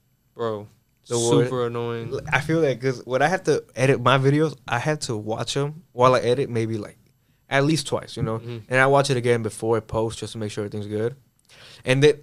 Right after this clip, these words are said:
Speaker 2: when you make TikTok clips, you also have to go back and, like, pick pieces you want. It's like you watch the same video, like, five times. It's annoying.
Speaker 1: Bro, it is. It's not the worst thing, but it's not fun either.
Speaker 2: Yeah, yeah, yeah.
Speaker 1: I know, um, I had one, so when I first started, I had one camera.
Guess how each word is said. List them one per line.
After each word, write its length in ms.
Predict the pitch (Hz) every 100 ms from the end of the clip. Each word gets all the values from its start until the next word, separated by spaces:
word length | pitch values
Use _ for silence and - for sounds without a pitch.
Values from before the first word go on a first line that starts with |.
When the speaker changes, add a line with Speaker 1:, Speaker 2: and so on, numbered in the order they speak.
| -
Speaker 2:
when 200 | 131 143
you 120 | 170
make 180 | 185 160
TikTok 360 | 196 175 139
clips, 200 | 143 131
you 160 | 135 135
also 260 | 156 165 156
have 80 | 139
to 60 |
go 140 | 131 135
back 300 | 127 135 135
and, 80 | 110
like, 260 | 107 107
pick 220 | - 139 -
pieces 420 | 139 139 135 123
you 80 | 127
want. 260 | 127 127 - _ _ _
It's 220 | 127 135
like 180 | 117 120
you 120 | 131
watch 240 | 135 139
the 80 | 135
same 260 | - 123 120
video, 180 | 120 117
like, 220 | 110 98
five 300 | - 101 107
times. 240 | - 110
It's 120 | 120 120
annoying. 400 | 110 113 107 104 _ _ _ _ -
Speaker 1:
Bro, 180 | 117 110
it 40 |
is. 360 | 120 120 107 - _ _ _ _ _ _ _
It's 100 | -
not 140 | 165 143
the 100 | 113
worst 300 | 113 131 -
thing, 160 | 139
but 140 | 120 113
it's 160 | 113 120
not 240 | 117 107
fun 220 | - 107
either. 380 | 107 107 113 110
Speaker 2:
Yeah, 220 | 117 113 113
yeah, 340 | 110 107 107
yeah. 60 | 104 - _ _
Speaker 1:
I 120 | 127
know, 340 | 143 151 139 127
um, 380 | 127 127 120 113 - _ _ _ _ _ _ _ _ _ - _ - - _ _
I 80 | 135
had 140 | 156 139
one, 440 | 117 135 131 -
so 280 | - 135 127
when 140 | 120
I 120 | 151 160
first 240 | 143 135
started, 160 | 127 131
I 40 |
had 100 | 139
one 220 | 117 127
camera. 420 | 120 123 110 107